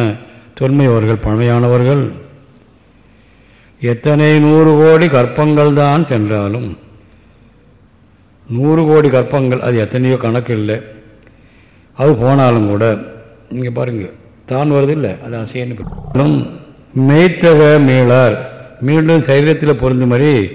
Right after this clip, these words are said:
வரமாட்டார்கள். அப்படிதான் இருப்போம். எந்தன், எந்தன், எந்த தன் அசையங்க.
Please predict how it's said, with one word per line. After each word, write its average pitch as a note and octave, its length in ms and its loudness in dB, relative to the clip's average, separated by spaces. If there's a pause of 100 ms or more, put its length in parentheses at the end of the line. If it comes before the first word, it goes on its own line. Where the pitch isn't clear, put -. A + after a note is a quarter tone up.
(180)
வரமாட்டார்கள். G2+ 720 -6 (1200)
அப்படிதான் D#3 340 -4
இருப்போம். F#2+ 260 -10 (1500)
எந்தன், D3 500 2 (800)
எந்தன், D3 440 0 (260)
எந்த C#3 280 0 (340)
தன் C3+ 240 -6
அசையங்க. G2 380 -8